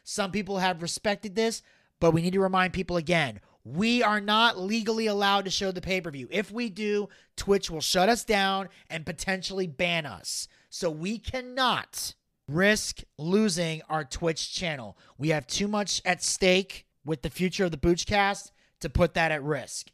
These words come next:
So what we did for Survivor Series, and we're gonna do the same thing for the Royal Rumble, was we went and found a bootleg site that had, that was showing the pay-per-view for free. And we did this for people who don't already have a subscription to the W W E Network.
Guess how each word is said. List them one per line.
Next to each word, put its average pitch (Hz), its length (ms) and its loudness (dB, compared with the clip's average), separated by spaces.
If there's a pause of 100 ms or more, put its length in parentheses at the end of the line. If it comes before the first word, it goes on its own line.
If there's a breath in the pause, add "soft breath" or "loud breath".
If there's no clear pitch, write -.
(140)
So 175 220 0
what 190 280 2
we 254 120 0
did 233 420 4
for 214 80 -4
Survivor 220 460 4
Series, 170 360 0
and 165 60 -6
we're 165 60 -8
gonna 165 100 -6
do 165 40 -4
the 156 40 -10
same 190 200 -2
thing 214 100 -6
for 208 60 -2
the 202 80 2
Royal 196 240 2
Rumble, 202 320 2
was 151 380 0 (160 soft breath)
we 185 220 2
went 247 300 2
and 220 160 -4
found 208 460 2
a 165 140 0
bootleg 214 580 0
site 160 500 0 (200)
that 165 180 0
had, 180 460 6
that 165 160 0
was 165 100 -2
showing 220 380 0
the 233 80 0
pay-per-view 160 800 -2 (180)
for 175 340 0
free. 147 540 -6 (260 soft breath)
And 160 140 -8
we 208 140 -2
did 247 280 4
this 185 380 4 (160)
for 202 160 -4
people 214 320 -2
who 196 160 -4
don't 208 340 2 (160)
already 202 380 6
have 190 240 4
a 175 60 -6
subscription 170 840 0 (280 soft breath)
to 196 80 -6
the 180 100 -2
W 190 340 4
W 170 360 2
E 165 100 -2
Network. 165 680 -2